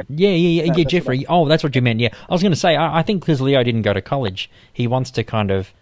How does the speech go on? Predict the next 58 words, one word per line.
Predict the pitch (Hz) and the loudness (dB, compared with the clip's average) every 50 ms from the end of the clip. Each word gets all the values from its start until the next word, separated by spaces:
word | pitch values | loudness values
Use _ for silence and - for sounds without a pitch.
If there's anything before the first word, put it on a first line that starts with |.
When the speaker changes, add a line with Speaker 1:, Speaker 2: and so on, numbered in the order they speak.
| _ - | _ -4
Speaker 1:
you | 113 107 | -2 -2
know, | 98 | -2
brag | 92 95 107 107 107 104 | 0 0 0 0 0 0
that | 98 98 | -2 -2
his | 101 95 | -4 -6
son | - - 135 127 123 | -4 -4 -2 -2 0
did | 101 92 80 | -2 -2 -4
it, | 82 82 - _ _ _ - | -4 -6 -10 _ _ _ -8
you | 104 | -6
know, | 95 92 95 | -4 -4 -4
'cause | - - 98 | -4 -4 -4
he | - 123 | -4 -2
didn't | 110 101 90 87 | -2 -2 -4 -2
do | - | -2
Speaker 2:
Yeah, | 147 123 113 | -2 -2 -4
Speaker 1:
it. | - - | -6 -10
Speaker 2:
is, | - 139 131 - _ _ | -14 -18 -18 -20 _ _
that's | - 117 - 123 | -20 -14 -10 -8
right. | 117 110 - - | -8 -8 -8 -10
Is | 135 131 | -8 -6
that | 156 170 185 | -4 -4 -4
what | 202 196 | -4 -4
I | 180 156 | -4 -4
said? | - - 123 120 131 165 - _ _ | -6 -8 -8 -8 -8 -10 -14 _ _
That's | - 139 139 - | -10 -8 -4 -2
what | 156 156 | -2 -2
Speaker 1:
No, | - - | -2 -6
Speaker 2:
I | |
meant. | 107 101 - - - - | -10 -14 -14 -14 -8 -4
Speaker 1:
I, | - 180 175 185 | -2 0 0 0
I, | 190 | 2
that's | 185 190 185 | 2 2 2
what | 196 190 | 4 4
I | 170 | 4
thought. | 170 156 143 | 4 2 2
You, | - | 0
I, | 147 170 160 | 0 0 0
I | |
thought | 170 - 170 143 | 2 0 0 2
you, | - 165 | 2 2
I | 139 156 | 2 2
thought | 185 180 151 | 2 2 2
you | 156 | 0
said | 139 - 139 | 0 0 0
that | 120 104 | 0 2
Leo | 104 120 131 135 117 | 2 4 4 4 4
went | 107 98 92 | 2 0 -4
to | 98 | -6
college. | - - 95 85 85 87 - - | -4 -4 -4 -4 -4 -6 -8 -6
I | - 98 117 123 | -4 0 0 2
must | 123 120 117 - | 2 0 0 -2
have | - 90 | -4 -6
misunderstood. | 92 92 98 95 90 104 90 87 87 - - 95 90 - - | -4 -4 -4 -4 -4 -4 -4 -6 -6 -8 -10 -10 -10 -8 -8
I | 101 98 | -8 -6
don't | 90 85 | -6 -6
know. | 85 85 - _ _ _ - - - | -8 -10 -10 _ _ _ -10 -4 -4
<laughs> | 165 - - 208 - - | -4 -2 -2 -4 -2 -2
Speaker 2:
Yeah, | 285 185 123 107 - | -2 -2 -2 -2 -4